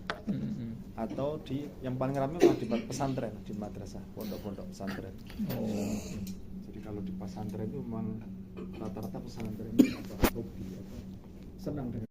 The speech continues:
Speaker 2: lalu nggak cukup. Satu masjid kadang seratus, ah, dua lima puluh delegasi
Speaker 1: Mm.
Speaker 2: pondok
Speaker 1: Mm.
Speaker 2: dibuat dua, jadi komisi A, komisi B.
Speaker 1: Oh.
Speaker 2: Biasanya itu. Dan hampir setiap tahun pondok itu mengadakan Basul Masail.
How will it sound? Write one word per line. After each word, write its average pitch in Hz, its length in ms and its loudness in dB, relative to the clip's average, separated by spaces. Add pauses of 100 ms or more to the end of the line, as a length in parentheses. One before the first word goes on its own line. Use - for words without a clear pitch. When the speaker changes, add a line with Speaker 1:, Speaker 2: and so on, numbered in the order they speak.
(120)
Speaker 2:
lalu 120 240 2
nggak 101 240 0
cukup. - 240 -4 (480)
Satu 139 160 -2
masjid 117 320 0
kadang 127 240 -4
seratus, 113 640 -6 (240)
ah, 107 240 0
dua 107 240 -2
lima 113 320 0
puluh 110 240 -2 (480)
delegasi 104 480 0
Speaker 1:
Mm. - 80 -4 (320)
Speaker 2:
pondok 107 320 -2 (480)
Speaker 1:
Mm. 127 160 -2
Speaker 2:
dibuat 113 400 -2
dua, 113 200 2 (520)
jadi 98 240 -6
komisi 104 480 -2
A, 117 160 -2
komisi 113 400 -2
B. - 160 -6 (640)
Speaker 1:
Oh. 127 400 0
Speaker 2:
Biasanya 117 320 0
itu. - 120 -4 (600)
Dan 98 160 -8
hampir 113 240 0
setiap 117 480 0
tahun 131 320 0
pondok 120 240 0
itu - 160 -2
mengadakan 110 560 -2
Basul 98 240 -6
Masail. 95 480 -6